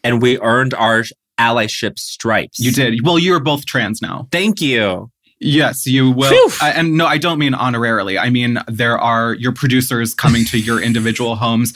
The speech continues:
Speaker 2: with, uh, vials of estrogen for you to inject.
Speaker 1: Yes, yes.
Speaker 3: I'm happy
Speaker 1: And
Speaker 3: about it.
Speaker 1: And it's, and no, this is, this is, and it, it didn't take you to confer that onto us. Like, this is who we are.
Speaker 2: Yeah.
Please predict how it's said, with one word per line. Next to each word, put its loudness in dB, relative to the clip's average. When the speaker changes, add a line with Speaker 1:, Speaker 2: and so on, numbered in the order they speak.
Speaker 2:
with, 2
uh, 0
vials -2
of -6
estrogen -4
for -6
you -2
to -4
inject. -4
Speaker 1:
Yes, 0
yes. -2
Speaker 3:
I'm 4
happy 4
Speaker 1:
And 6
Speaker 3:
about 2
it. -2
Speaker 1:
And 2
it's, -4
and 2
no, 2
this -4
is, -2
this -2
is, -4
and 0
it, 2
it 0
didn't 0
take -4
you 4
to 2
confer 0
that 2
onto -2
us. -4
Like, -8
this -2
is -4
who -2
we 0
are. -4
Speaker 2:
Yeah. -2